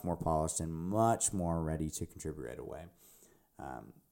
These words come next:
but if you wanted, let's say they're just going for raw young talent, I think there are better options on the board for that too. I mean, Kobe Buffkin went fifteen to the Hawks.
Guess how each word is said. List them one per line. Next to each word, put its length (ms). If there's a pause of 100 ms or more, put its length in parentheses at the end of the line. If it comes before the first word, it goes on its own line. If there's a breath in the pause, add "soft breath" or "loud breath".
(120)
but 300
if 160
you 80
wanted, 460
let's 160
say 180
they're 100
just 140
going 160
for 160
raw 320
young 300
talent, 420 (240)
I 80
think 160
there 100
are 60
better 220
options 340
on 80
the 80
board 320
for 140
that 240
too. 340
I 60
mean, 180
Kobe 320
Buffkin 540 (420 soft breath)
went 160
fifteen 440
to 100
the 100
Hawks. 520